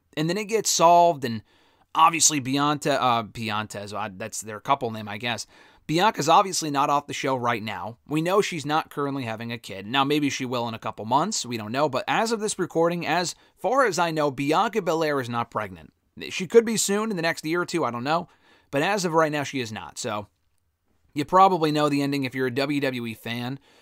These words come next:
that you probably already know the ending to this show and that question, the answer to that question,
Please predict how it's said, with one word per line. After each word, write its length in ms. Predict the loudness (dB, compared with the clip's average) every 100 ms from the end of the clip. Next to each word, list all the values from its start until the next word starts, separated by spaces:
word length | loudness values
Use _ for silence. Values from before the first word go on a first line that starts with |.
| _ _ _ -4
that 120 | 0
you 120 | 0
probably 500 | 4 6 6 0 -2
already 360 | 2 2 2 0
know 240 | 0 0
the 160 | 0 -2
ending 200 | -4 -6
to 160 | -6
this 280 | -4 -4 -6 -12 _ _
show 560 | 0 4 4 2 -8
and 160 | -10 -6
that 180 | -6 -6
question, 420 | 0 0 0 -4
the 160 | -8 -6
answer 200 | -6 -8
to 60 | -10
that 140 | -14
question, 440 | -6 -6 -6 -14